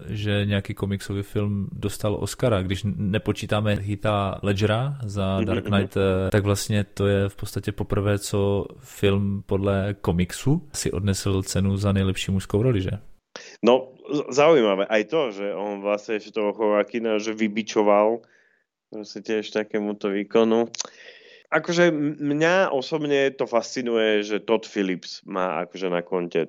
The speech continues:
Speaker 2: toto.
Speaker 1: Mhm.
Speaker 2: A ešte m-, myslím, že on si to aj sám píše.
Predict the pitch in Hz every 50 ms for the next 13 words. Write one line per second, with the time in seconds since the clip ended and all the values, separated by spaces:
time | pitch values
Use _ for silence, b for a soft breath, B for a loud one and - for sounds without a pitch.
0 | - - 90 85 - - 76 78 - _ _ _ _ _ _ _ _ _ _ _
1 | _ _ - 104 104 107 101 110 - - _ _ _ - - 95 73 - - 104
2 | 101 - - - 117 113 104 104 98 110 120 120 117 87 82 123 123 123 123 -
3 | 139 135 127 127 120 123 120 110 107 120 113 107 - 123 - 117 98 110 120 120
4 | 117 - 123 123 127 131 170 175 160 - - - - -